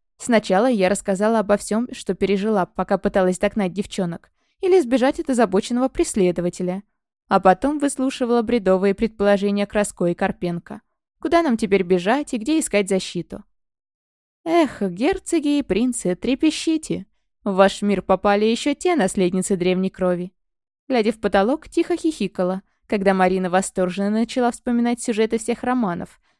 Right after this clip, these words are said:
которые читала про таких, как она, Саси, попаданок. «Мне вас реально жалко!» Сама же в своём положении я ни трагизма, ни особой радости не видела.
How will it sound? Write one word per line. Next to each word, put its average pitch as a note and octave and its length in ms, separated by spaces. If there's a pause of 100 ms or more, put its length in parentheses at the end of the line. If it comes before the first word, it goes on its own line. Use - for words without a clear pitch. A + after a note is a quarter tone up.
которые A#3+ 380
читала F3+ 380
про G#3 140
таких, A3+ 320
как - 180
она, G#3+ 180
Саси, A#3 400
попаданок. F#3+ 640 (600)
«Мне C4 280
вас B3 160
реально F3+ 380
жалко!» F3+ 480 (880)
Сама G#3 420
же D#4 140
в - 40
своём C#4 360
положении C4+ 680
я G#3 160
ни F#3 120
трагизма, F#3 520
ни B3 100
особой A#3+ 300
радости F3+ 380
не G3 140
видела. F3 360